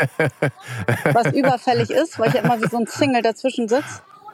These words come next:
Speaker 1: Ah, du bist einfach der beste Single mit acht Kindern, einfach bester Single der Welt.
Speaker 2: Ja, genau. Musst dir gar keine Sorgen machen, ne?
Speaker 1: Ja. <laughs> Stempel drauf gedrückt und tschüss. <laughs>
Speaker 2: Ja, aber echt.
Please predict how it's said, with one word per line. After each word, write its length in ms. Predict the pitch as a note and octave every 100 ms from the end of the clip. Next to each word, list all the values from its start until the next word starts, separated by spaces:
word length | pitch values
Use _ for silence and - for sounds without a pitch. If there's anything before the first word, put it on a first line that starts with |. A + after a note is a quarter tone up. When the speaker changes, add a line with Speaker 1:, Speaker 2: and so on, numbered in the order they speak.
| -
Speaker 1:
Ah, 200 | - F#2
du 100 | F#2+
bist 140 | G#2+ B2
einfach 180 | B2+ A#2+
der 120 | A#2
beste 320 | G2+ C3+ -
Single 300 | B2 - C3
mit 100 | A#2
acht 160 | G#2 G#2
Kindern, 300 | A#2+ A2 G2+
einfach 180 | G2+ G#2+
bester 280 | G2 G2 F#2+
Single 260 | G2+ G2+
der 120 | F#2+ F2+
Welt. 120 | F2+
Speaker 2:
Ja, 260 | G#3+ G#3 - _ -
genau. 360 | G#3+ G#3 G3+ -
Musst 220 | A3+ G#3+
dir 80 | G#3+
gar 160 | A#3+
keine 240 | C4 A3+ G3
Sorgen 280 | G#3+ G#3
machen, 220 | G#3 G3+ G#3+
ne? 140 | C4 - -
Speaker 1:
Ja. 280 | A#2 A#2+ A#2 - D3 - D3+ -
<laughs> 480 | D3 - - A#2
Stempel 420 | - - C3+ B2+ B2+
drauf 280 | A#2 B2+
gedrückt 400 | - A#2+ B2+ B2+ A#2
und 80 |
tschüss. 320 | A2 B2 - -
<laughs> 640 | B2 - D3+ F#3+ - - -
Speaker 2:
Ja, 240 | A3 G#3 G3+
aber 280 | G#3+ G#3+ G#3
echt. 280 | G#3+ -